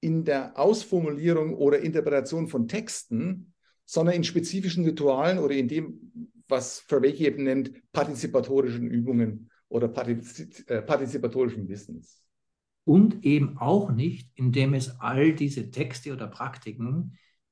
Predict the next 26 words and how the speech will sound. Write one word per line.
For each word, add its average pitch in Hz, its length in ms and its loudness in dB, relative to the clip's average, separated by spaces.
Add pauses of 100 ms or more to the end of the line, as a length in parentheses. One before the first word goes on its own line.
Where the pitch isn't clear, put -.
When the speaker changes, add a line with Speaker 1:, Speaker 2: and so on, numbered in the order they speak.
(300)
Speaker 2:
in 156 240 2
ein 139 140 -2
scientistisches 143 920 0
Bewusstsein 131 680 -2
umwandelt 92 640 0 (180)
oder 123 180 -8
Speaker 1:
Nee. 160 180 4
Speaker 2:
einwendet. - 340 -2 (500)
Das 113 140 -6
heißt, 147 320 2
Speaker 1:
Ja. - 300 -20
Speaker 2:
und 156 180 -2
das 185 160 2
ist 143 100 2
meines 160 240 0
Erachtens 151 320 -2
wichtig, 156 340 0
weil 117 140 -2
es 123 160 -4
oft 151 180 -6
übersehen 143 540 2
wird 117 260 0 (220)
im 143 160 0
Speaker 1:
Ja. 165 60 4
Speaker 2:
interreligiösen 147 920 0
Dialog, 135 480 4